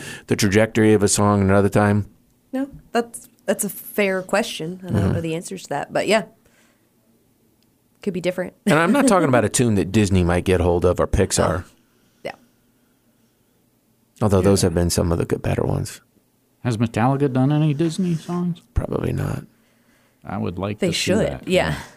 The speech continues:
Speaker 3: That might be interesting.
Speaker 1: I'll give you one. What year did that band form?
Speaker 3: Metallica?
Speaker 1: Yeah.
Speaker 3: Oof. Ugh.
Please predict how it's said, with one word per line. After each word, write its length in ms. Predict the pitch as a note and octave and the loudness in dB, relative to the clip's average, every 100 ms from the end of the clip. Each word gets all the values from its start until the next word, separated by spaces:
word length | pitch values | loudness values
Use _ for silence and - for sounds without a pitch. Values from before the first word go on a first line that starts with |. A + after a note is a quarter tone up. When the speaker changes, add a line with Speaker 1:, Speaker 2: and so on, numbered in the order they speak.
| - | -12
Speaker 3:
That 160 | G2 G2 | -6 -4
might 200 | G2 D2+ | -4 -4
be 140 | C#2+ | -6
interesting. 420 | D#2+ - - - - | -8 -8 -16 -12 -4
Speaker 1:
I'll 140 | A2+ | 0
give 180 | B2+ A2+ | 2 2
you 100 | G2+ | 2
one. 380 | F2 F2 F2+ - _ _ - | 2 0 -2 -6 _ _ 0
What 180 | C3 C3 | 0 2
year 160 | A#2 | 2
did 140 | A2+ F#2 | 2 2
that 180 | F#2 - | 0 0
band 320 | F#2 F2+ E2 _ _ | 0 0 -2 _ _
form? 440 | - F#2 G2 D#2+ - - | -4 0 2 0 -6 -4
Speaker 3:
Metallica? 600 | F#2+ G#2+ C3+ E3+ G#3+ F#3 | 0 2 2 2 2 2
Speaker 1:
Yeah. 180 | A#2 G2 - | 0 -4 -4
Speaker 3:
Oof. 540 | G#2 G#2 - - - - _ _ _ _ _ _ _ - | 0 0 -2 -8 -18 -20 _ _ _ _ _ _ _ 0
Ugh. 240 | B2+ B2+ | 2 0